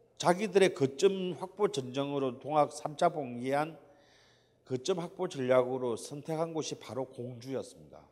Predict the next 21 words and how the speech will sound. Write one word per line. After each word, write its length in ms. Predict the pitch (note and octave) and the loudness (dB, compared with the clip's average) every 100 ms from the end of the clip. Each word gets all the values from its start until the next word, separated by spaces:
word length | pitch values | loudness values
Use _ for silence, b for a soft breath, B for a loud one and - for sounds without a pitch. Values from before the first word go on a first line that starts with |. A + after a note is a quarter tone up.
| _ _ _ _ _ _ _ _ _ _ _ - | _ _ _ _ _ _ _ _ _ _ _ -12
우금치가 520 | B2 A#2+ A#2 - G2 | -10 -10 -10 -8 -8
있는 240 | E2+ F#2 F#2 | -8 -12 -12
공주였는데 560 | A2+ A#2 B2 G#2 F2 | -12 -8 -8 -8 -2
왜 680 | A#2 E3+ G3+ G#3+ - - - - | 6 8 10 8 4 -8 -18 -10
그들이 440 | - E3 D#3 C3+ - - - _ _ _ _ _ | -4 -2 2 0 0 -10 -20 _ _ _ _ _
한-, 140 | - - _ | -20 -20 _
한양으로 840 | - - E3 E3+ F3 D3+ A2 A#2 B2 | -14 -8 -2 0 0 0 2 0 0
진격하기 540 | B2+ B2 C#3+ D#3 D3+ | -4 -4 -4 -4 -4
전에 200 | C3+ A2+ - - _ _ _ | -4 -4 -6 -14 _ _ _
공주가 460 | _ C3+ C#3+ D#3 C3+ | _ -10 -8 4 4
왜 260 | G2 C3 D3+ | 6 2 0
필요했는 460 | F3+ F3 D#3+ C#3+ | 0 0 0 -4
줄 120 | A#2 G#2 | -6 -8
알-, 100 | - | -2
왜 140 | A#2+ | 0
필요했냐면 680 | C#3+ D#3+ D#3+ B2 G#2+ D#3 G#2+ b b b b b b b | 0 0 -4 -4 -2 -2 -2 b b b b b b b
굉장히 320 | - G#3 B3+ A#3+ | -10 -4 -2 -2
전략적인 560 | A2+ A#2+ D#3 G#3+ G#3 | 2 4 4 0 -6
판단, 260 | - G#3+ - | -8 -10 -10
그까지는 400 | D3 B3 A#3+ F#3+ | 2 4 6 4
옳았어요. 560 | G#3+ A#3 - B2+ D#2+ | 4 2 2 0 0